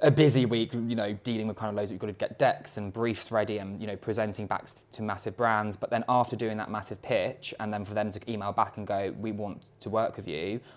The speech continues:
I go, "Well, that was because, yes, "it was because essentially I work for this amazing, cool company and you wanna work with them." But what I did was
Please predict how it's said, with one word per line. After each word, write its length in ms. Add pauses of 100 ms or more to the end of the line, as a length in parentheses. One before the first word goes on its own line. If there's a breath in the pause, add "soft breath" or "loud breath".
(120)
I 140
go, 160
"Well, 320
that 120
was 120
because, 400
yes, 280
"it 60
was 80
because 220
essentially 500
I 60
work 180
for 60
this 100
amazing, 440
cool 140
company 680 (180 loud breath)
and 100
you 80
wanna 140
work 260
with 100
them." 420 (260 loud breath)
But 240
what 200
I 180
did 480
was 340